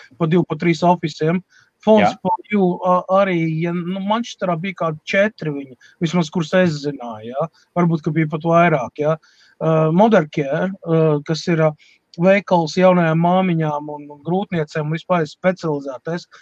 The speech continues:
Speaker 1: Ā, tas arī brendu veikals. Nu, kā lai pasaka, nu, labi, tur cenas, cenas tur bija, protams, ka var dabūt lētāk, bet šeit iet runa par to, ka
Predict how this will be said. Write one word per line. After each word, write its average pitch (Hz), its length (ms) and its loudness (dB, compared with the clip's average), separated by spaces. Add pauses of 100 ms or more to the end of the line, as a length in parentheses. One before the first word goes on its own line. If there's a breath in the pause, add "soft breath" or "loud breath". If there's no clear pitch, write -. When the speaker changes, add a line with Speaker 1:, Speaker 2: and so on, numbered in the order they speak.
(260 soft breath)
Speaker 1:
Ā, 170 180 2 (720)
tas 196 140 0
arī 302 200 6
brendu 214 400 4
veikals. 180 420 0
Nu, 220 100 2
kā 240 140 -2
lai 185 120 4
pasaka, 180 420 -4
nu, 214 80 -4
labi, 220 240 -2
tur 165 160 -6
cenas, 220 380 0 (380 loud breath)
cenas 220 320 4
tur 170 180 -4
bija, 208 420 0 (580)
protams, 185 340 -8
ka 175 120 -8
var 156 120 -4
dabūt 151 360 -6
lētāk, 180 380 -2
bet 151 160 -6
šeit 214 240 -2
iet 156 160 -6
runa 202 240 -2
par 151 160 -8
to, 185 200 -2
ka 185 160 -6